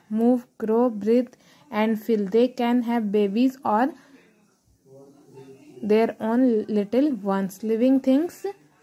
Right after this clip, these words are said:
that can move, grow, breathe and feel। Living things हम उसको बोलते हैं जो चल फिर सकते हैं, बढ़ सकते हैं, सांस ले सकते हैं, feel कर सकते हैं, उसको हम क्या बोलते हैं?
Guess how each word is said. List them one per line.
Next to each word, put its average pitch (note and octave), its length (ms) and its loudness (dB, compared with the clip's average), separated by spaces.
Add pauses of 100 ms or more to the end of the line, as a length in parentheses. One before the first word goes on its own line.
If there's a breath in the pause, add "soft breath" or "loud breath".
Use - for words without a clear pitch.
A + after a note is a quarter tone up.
(340)
that A3 260 0 (100)
can B3+ 360 2
move, A#3+ 240 2 (240)
grow, A3+ 300 0 (120)
breathe A3+ 300 0 (120)
and A#3+ 200 0 (320)
feel। G#3+ 240 0 (320 loud breath)
Living B3 360 4
things C#4 220 2
हम C4+ 140 4
उसको C4 280 -2
बोलते A#3+ 360 0
हैं B3+ 200 2
जो C#4+ 320 0 (500 loud breath)
चल B3 200 4
फिर C4 240 4
सकते A#3+ 380 -4
हैं, A#3 440 -2 (220)
बढ़ A3+ 240 2
सकते B3+ 400 -4
हैं, A3+ 220 -2
सांस A3+ 460 -2
ले B3+ 160 2
सकते A#3 380 -4
हैं, A3 200 -4
feel B3+ 360 2
कर B3+ 220 0
सकते A#3 320 -6
हैं, A3+ 40 -2
उसको A3+ 200 -4
हम B3+ 120 0
क्या B3 140 0
बोलते B3+ 260 0
हैं? F#4+ 160 -2